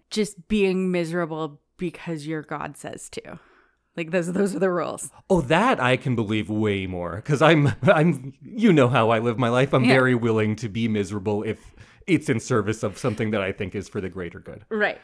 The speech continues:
Speaker 2: Like, look at how I eat and exercise. I don't
Speaker 1: True.
Speaker 2: enjoy any of that, but I feel
Speaker 1: No.
Speaker 2: like it's for some sort of greater good.
Speaker 1: Right.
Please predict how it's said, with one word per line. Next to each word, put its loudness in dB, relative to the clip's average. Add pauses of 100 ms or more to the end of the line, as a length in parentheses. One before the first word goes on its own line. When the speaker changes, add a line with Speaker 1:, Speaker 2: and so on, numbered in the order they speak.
(120)
Speaker 2:
Like, 4
look 4
at 2
how 2
I -2
eat -6
and -6
exercise. -10
I 2
don't 2
Speaker 1:
True. -2
Speaker 2:
enjoy -2
any -2
of -2
that, 0
but 0
I 4
feel 0
Speaker 1:
No. 2
Speaker 2:
like 0
it's -8
for -4
some -8
sort -10
of -12
greater -10
good. -2
Speaker 1:
Right. 2